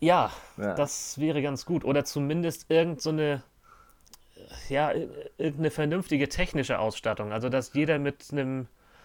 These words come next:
Speaker 1: mit einem guten, mit einem richtig guten Mikrofon oder Rechner oder meinetwegen auch mit, ähm,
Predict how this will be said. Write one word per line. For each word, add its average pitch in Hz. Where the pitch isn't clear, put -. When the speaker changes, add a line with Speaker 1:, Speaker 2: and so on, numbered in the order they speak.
Speaker 1:
mit -
einem 143
guten, 147
mit 131
einem 143
richtig 156
guten 160
Mikrofon 151
oder 135
Rechner 143
oder 131
meinetwegen 135
auch 127
mit, -
ähm, 123